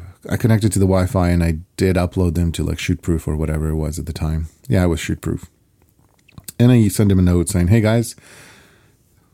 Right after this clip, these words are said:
I only have internet for a couple hours. I know it's, like, nighttime where you are or something. You're, you're probably still sleeping, but hey,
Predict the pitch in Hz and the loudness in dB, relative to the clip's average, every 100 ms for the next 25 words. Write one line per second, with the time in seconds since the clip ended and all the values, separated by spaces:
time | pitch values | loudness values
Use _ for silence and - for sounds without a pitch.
0 | - 95 92 90 95 95 87 90 90 92 | -2 2 4 4 2 2 0 -2 -2 0
1 | 110 117 110 107 101 90 90 85 82 73 | 2 2 2 2 2 2 2 0 -2 -8
2 | _ - 202 - - - - - - - | _ -10 -6 -6 -8 -12 -14 -18 -20 -20
3 | _ _ _ _ _ _ - - 87 - | _ _ _ _ _ _ -16 -6 -6 -2
4 | 92 95 - 92 92 92 82 98 82 82 | 0 0 0 0 2 0 -2 -4 -2 -2
5 | 82 80 82 80 76 78 73 80 78 78 | -2 -2 -2 -4 -6 -8 -6 -6 -6 -8
6 | - - 80 76 - 80 80 76 80 82 | -10 -8 -6 -6 -8 -10 -8 -6 -6 -8
7 | 78 - - 78 | -8 -8 -6 -6